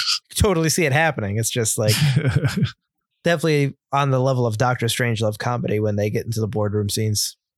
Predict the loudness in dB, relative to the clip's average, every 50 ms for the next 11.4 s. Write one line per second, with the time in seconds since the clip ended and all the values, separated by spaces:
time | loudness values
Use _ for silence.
0 | _ _ _ _ _ -2 -2 0 -2 -4 -8 _ _ -2 0 2 2 0 -2 -4
1 | -10 _ _ _ _ _ _ _ _ _ _ _ _ _ _ _ _ _ _ -2
2 | 0 0 0 0 0 0 0 2 4 4 4 2 2 0 0 0 0 0 2 2
3 | 0 0 2 2 2 2 2 2 0 -2 -2 -4 _ _ _ _ _ _ _ _
4 | _ _ _ _ _ _ 0 0 2 2 0 0 0 0 0 0 0 0 0 0
5 | 0 0 0 0 0 2 2 0 0 0 2 0 2 2 2 0 0 0 0 0
6 | 0 0 -2 -2 -2 0 0 0 -2 -4 -10 -18 _ _ _ _ _ _ _ _
7 | _ _ _ _ _ _ _ _ _ _ _ _ _ _ _ _ -2 0 0 2
8 | 2 2 2 2 2 0 0 0 0 -2 0 0 0 0 0 -2 -2 0 0 2
9 | 2 2 2 0 0 -2 -2 -2 -4 -2 -4 -2 -2 0 0 0 0 0 0 0
10 | 0 2 2 2 2 0 0 0 -2 0 0 0 0 0 0 0 2 2 2 2
11 | 2 2 2 2 2 0 0 -2